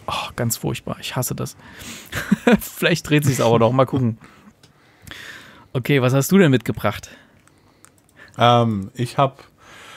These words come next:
Speaker 2: mitgebracht Mighty Ducks Game Changers.
Speaker 1: Hab ich mir gedacht, dass
Speaker 2: Auch
Speaker 1: du das
Speaker 2: auf
Speaker 1: guckst. Gibt's ja jetzt
Speaker 2: Disney Plus.
Speaker 1: neu. Ja.
Speaker 2: Ah, das ist ein absolutes Muss und es war jetzt die erste Folge da. Ah, Lauren Graham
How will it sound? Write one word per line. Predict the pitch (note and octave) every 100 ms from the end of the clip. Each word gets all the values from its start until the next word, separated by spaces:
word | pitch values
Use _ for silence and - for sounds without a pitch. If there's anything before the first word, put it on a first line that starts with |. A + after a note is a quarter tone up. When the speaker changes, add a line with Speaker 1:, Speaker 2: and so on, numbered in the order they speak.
| - - _ D3
Speaker 2:
mitgebracht | D#3+ - - C3 -
Mighty | A2 F#3 G3+
Ducks | F3 D3 - B2
Game | D#3 A3+ -
Changers. | D3 A#2 G#2+ F#2 E2 -
Speaker 1:
Hab | C3
ich | C#3+
mir | B2+
gedacht, | A2+ B2 -
dass | G2+
Speaker 2:
Auch | G#2+
Speaker 1:
du | A2+
das | -
Speaker 2:
auf | A2+
Speaker 1:
guckst. | G#2+ - - - -
Gibt's | B2+
ja | A2
jetzt | G#2
Speaker 2:
Disney | A2 A2 A2
Plus. | A2 A#2
Speaker 1:
neu. | -
Ja. | A#2+ C3 _ _
Speaker 2:
Ah, | A#2+
das | B2 C3+ F3
ist | D#3
ein | C#3+ B2+
absolutes | A#2+ - A2 G#2+ G2+ - -
Muss | G2+ A2+ C#3 - - -
und | A2 G#2 G2+
es | -
war | A#2
jetzt | A#2 - - -
die | A#2
erste | B2 -
Folge | - A#2 G#2+ G2
da. | G2 A2 - - - - - - - - - _ _ -
Ah, | D#3+ E3+ D#3+ C#3+ F2 - - - - -
Lauren | C3+ C3 E3+ E3
Graham | D3 C#3+ F3+ F#3+ G3+ A3